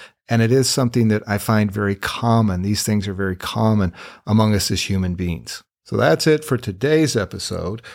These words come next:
of addressing that first A of awakening.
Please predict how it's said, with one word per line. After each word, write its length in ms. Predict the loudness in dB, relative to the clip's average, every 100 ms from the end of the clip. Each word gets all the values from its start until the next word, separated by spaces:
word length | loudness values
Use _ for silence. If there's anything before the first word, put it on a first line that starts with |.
| -20 -10
of 80 | -10
addressing 600 | -4 2 2 2 2 2
that 200 | 0 -6
first 500 | -4 0 2 0 -4 0
A 460 | 2 2 0 -2 -8 -6
of 160 | -4
awakening. 760 | -4 -2 2 2 2 -4 -6 -12